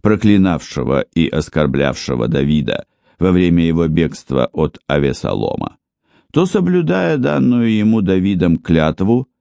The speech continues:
Соломон решил не спешить. Он призвал Семея к себе и повелел ему поселиться в Иерусалиме, чтобы тот был у него все время на виду.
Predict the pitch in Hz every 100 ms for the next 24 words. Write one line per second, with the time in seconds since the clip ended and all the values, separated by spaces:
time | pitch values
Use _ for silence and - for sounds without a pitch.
0 | _ _ _ - 113 113 110 165 180 147
1 | 123 - 131 139 - 87 104 110 - 95
2 | - - - - _ _ _ _ _ _
3 | 131 208 190 185 175 127 139 139 117 -
4 | 110 104 101 87 76 - - 85 73 151
5 | 160 - _ _ _ _ _ - 120 117
6 | 135 131 135 180 202 151 131 160 - 120
7 | 110 120 160 - 147 117 147 151 151 143
8 | 143 95 67 57 57 - _ _ _ _
9 | - 113 104 110 170 135 95 123 110 104
10 | 107 110 - 76 78 92 92 82 - 82
11 | 82 85 76 50